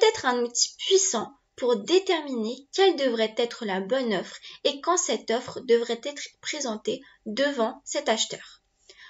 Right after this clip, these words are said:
Lorsque des renseignements personnels sont utilisés de cette façon, le résultat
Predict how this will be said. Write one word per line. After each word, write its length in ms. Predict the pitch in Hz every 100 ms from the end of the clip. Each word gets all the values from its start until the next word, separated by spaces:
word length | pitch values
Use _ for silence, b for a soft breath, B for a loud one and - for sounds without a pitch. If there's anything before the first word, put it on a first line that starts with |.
| B B B
Lorsque 360 | 254 277 277 254
des 160 | 233
renseignements 640 | 226 233 269 247 240 240 233
personnels 500 | 240 - 240 240 240
sont 260 | - 339
utilisés 600 | 330 320 - 269 262 262
de 140 | 233 220
cette 240 | 208 190
façon, 440 | - 226 233 349 381 B B B -
le 140 | 277
résultat 640 | 311 311 285 262 247 254